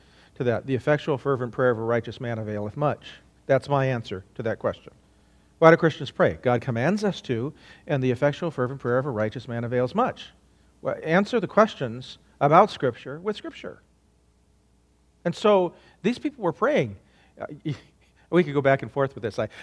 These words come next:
I divided this message up into human responsibility, you know, God's sovereignty and human responsibility and how we see, you know, both sides of this. And the more I go through the story, the more I find it. You know, it's just, it's like you just keep peeling it back and, and you see it over and over again.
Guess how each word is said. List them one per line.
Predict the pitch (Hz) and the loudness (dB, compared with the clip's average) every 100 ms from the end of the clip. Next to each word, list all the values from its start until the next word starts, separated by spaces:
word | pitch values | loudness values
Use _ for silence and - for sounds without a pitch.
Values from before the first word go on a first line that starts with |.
| - | 4
I | 160 | 6
divided | 143 156 190 | 8 8 6
this | 131 - | 0 0
message | 147 151 120 | -2 -2 -2
up | 139 131 | -2 -2
into | 113 | -6
human | 151 139 | -6 -8
responsibility, | 127 - 123 120 113 117 120 120 | -10 -6 -6 -6 -4 -4 -2 -2
you | 139 | -4
know, | 117 - - - | -8 -10 -20 6
God's | 165 170 - | 10 10 8
sovereignty | 170 160 147 147 | 6 6 4 -6
and | 135 | -4
human | 151 147 | -4 -4
responsibility | 127 - 143 - 127 139 123 | -6 -4 -4 -2 -2 -2 -2
and | 110 | -4
how | 131 131 123 - - | -2 -2 -4 -16 -4
we | 135 | -4
see, | - 160 123 113 151 117 | 0 0 -2 -6 -14 -2
you | 147 | 0
know, | 131 | 2
both | 147 151 - | 4 2 2
sides | - 151 170 135 | 4 6 6 4
of | 135 | -2
this. | 123 117 - - - - - | -2 -4 -6 -20 -20 -12 4
And | 180 156 139 - | 6 6 -2 -4
the | 156 | 0
more | 151 156 170 | 4 6 6
I | 143 131 | 6 4
go | - 143 160 160 | -4 2 6 6
through | 156 143 | 4 -6
the | |
story, | 123 170 170 147 | -4 -2 0 2
the | 135 | 0
more | 135 135 | 0 -2
I | |
find | 123 139 143 117 | -2 -4 -4 -6
it. | 90 - _ | -10 -14 _
You | 135 | -12
know, | 120 | -10
it's | 127 | -10
just, | 131 - - | -10 -12 -14
it's | 120 - | -16 -6
like | 135 123 120 | -2 -2 -4
you | |
just | 120 113 | -14 -12
keep | - 123 - | -10 -12 -10
peeling | 160 139 123 | -6 -6 -6
it | 117 | -2
back | 135 127 | -2 -2
and, | 117 110 - - | -6 -12 -18 -12
and | 135 | -8
you | 131 | -6
see | - - 147 | -6 -2 -2
it | - | 0
over | 151 156 127 | 0 0 0
and | 131 | -2
over | 151 151 | -2 -2
again. | 117 113 104 | -4 -6 -8